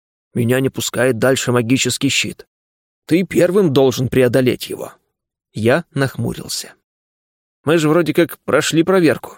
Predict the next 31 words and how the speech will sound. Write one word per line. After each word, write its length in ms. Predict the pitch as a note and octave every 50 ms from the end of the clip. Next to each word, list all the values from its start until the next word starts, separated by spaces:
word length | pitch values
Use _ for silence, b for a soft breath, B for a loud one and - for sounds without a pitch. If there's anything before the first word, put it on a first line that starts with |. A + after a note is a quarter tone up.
| - _ _ _ _ _ _ _ _ _
Значит, 520 | - - F#2 F#2+ C3 C3+ - - - - -
нужно 320 | C3 D3+ C#3 A#2+ C#3 C#3+
пройти 360 | B2 C3+ D#3 D#3+ C#3+ - C#3
ещё 420 | D3+ E3+ F3 - - - B2+ G#2 G2
одну», 340 | - - G#2+ A2+ G#2+ - - _ _ _ _ -
озвучил 580 | - C#3+ C#3+ C3 C#3+ G3 G#3+ - - G#3 F#3 -
очевидные 680 | - D3 - - A#2+ B2 D3+ E3 C#3+ C3 B2+ A#2+ A2+ A2
вещи 380 | G2+ A2+ B2+ B2+ - - -
дух. 460 | A#2+ A2+ A2 A#2 A2 - - - - _ _ _ _ _ _ _ _
«Посмотри 460 | - - - - F#3 F#3+ - G#3+ E3
себе 240 | - - A#2 A2+ A2
под 240 | - D3+ D3 - -
ноги, 300 | G2 G#2 - - - _ _ -
видишь?» 420 | C3 G3 C4+ G#3 D#3 A#2+ - - _ _ _ _ _ _ _ _ _ _
Я 200 | - D#3+ C3 D#3+
опустил 460 | F#3+ - - F3+ - - - C3+ C3+ C3
голову. 440 | - - G2 - C#2 - - - - _ _ _ _ _ _ _ _ _ _
Он 200 | - F#3+ B3 A3
прав. 380 | - D#3 E3+ E3+ - - - _ _ _ _ _ _ _ _ _ _ _
В 60 | -
шагах 400 | - - A#2 C3 D#3 F#3 F3+ -
в 40 | B2+
десяти 380 | A#2 C3+ - - C#3+ B2+ - F3+
от 140 | D#3 - -
меня 280 | B2 B2 C3+ E3 E3
на 80 | C#3+ B2+
земле, 380 | - - A#2+ A#2+ C#3 E3+ F3+
почти 420 | D#3+ - - A2 - - - D3+ D3+
на 100 | C#3+ B2
краю 300 | - A#2 B2 C3+ C#3+ -
уступа, 580 | - B2+ A#2+ - - - F#3 F#3 - F3+ D#3